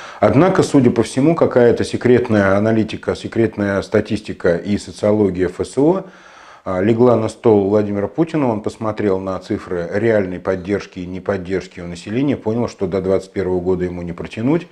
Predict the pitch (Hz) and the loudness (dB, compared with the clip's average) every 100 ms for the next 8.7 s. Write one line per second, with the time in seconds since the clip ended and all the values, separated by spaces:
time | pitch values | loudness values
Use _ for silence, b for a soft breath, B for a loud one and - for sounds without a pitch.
0 | B B B B B 90 87 101 123 123 | B B B B B -4 0 2 4 4
1 | - 107 113 104 - 104 101 92 87 69 | 2 0 0 -6 -6 -6 -4 -4 -4 -4
2 | - _ _ _ b b b b b b | -8 _ _ _ b b b b b b
3 | - 123 135 135 190 165 147 127 131 - | 0 4 4 4 2 2 2 4 4 2
4 | 131 113 101 117 120 120 - 95 90 85 | 2 2 0 2 2 2 -2 -8 -6 -8
5 | - _ - 117 - - 110 117 - - | -10 _ -4 -2 -2 0 2 2 -2 -6
6 | 87 82 76 95 - 113 110 95 - 107 | -6 -6 -6 -8 -2 -2 -2 -6 -2 -2
7 | 107 123 104 101 95 87 95 107 87 - | 0 -2 0 0 -2 -2 2 4 2 -2
8 | 104 104 110 120 113 107 92 | -6 -2 2 2 2 -2 -4